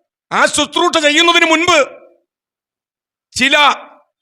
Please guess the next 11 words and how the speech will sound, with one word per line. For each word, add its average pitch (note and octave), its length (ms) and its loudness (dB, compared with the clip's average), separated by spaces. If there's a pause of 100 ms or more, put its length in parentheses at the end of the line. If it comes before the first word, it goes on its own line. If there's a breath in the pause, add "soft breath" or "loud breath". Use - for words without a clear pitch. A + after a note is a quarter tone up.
(460)
പാഠങ്ങളിലൂടെ D4+ 840 2
ദൈവം C4+ 240 0
നമ്മളെ B3 180 -2
കടത്തിവിടും. G#3+ 720 -6 (1500)
നമുക്കെല്ലാവർക്കും C4 560 0
അറിയാം, B3+ 260 2 (1700)
നമ്മുടെ A3+ 240 0
മക്കളൊക്കെ C4+ 680 2 (340)
സ്കൂളുകളിലും C4+ 760 0
കോളേജുകളൊക്കെ C4+ 840 2
പഠിക്കുമ്പോൾ C4 760 0